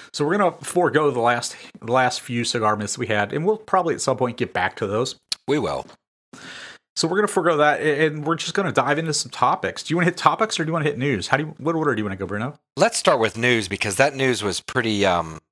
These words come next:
Speaker 2: that news made me
Speaker 1: You wanna
Speaker 2: say words that I'm not gonna say
Speaker 1: Yeah,
Speaker 2: in this
Speaker 1: y-, I know,
Speaker 2: podcast.
Speaker 1: yeah, you wanna start with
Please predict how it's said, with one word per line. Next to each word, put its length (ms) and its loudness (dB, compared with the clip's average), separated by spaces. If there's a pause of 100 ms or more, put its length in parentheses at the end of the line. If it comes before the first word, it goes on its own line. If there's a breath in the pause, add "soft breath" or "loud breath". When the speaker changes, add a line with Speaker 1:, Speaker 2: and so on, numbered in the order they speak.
(320)
Speaker 2:
that 120 0
news 300 -2
made 200 2
me 140 -2
Speaker 1:
You 160 2
wanna 120 2
Speaker 2:
say 140 2
words 400 2
that 120 0
I'm 140 0
not 160 2
gonna 180 -2
say 240 2
Speaker 1:
Yeah, 120 4
Speaker 2:
in 60 2
this 100 -2
Speaker 1:
y-, 60 -8 (140)
I 60 2
know, 120 0
Speaker 2:
podcast. 220 0
Speaker 1:
yeah, 80 2
you 160 0
wanna 160 2
start 340 2
with 140 -4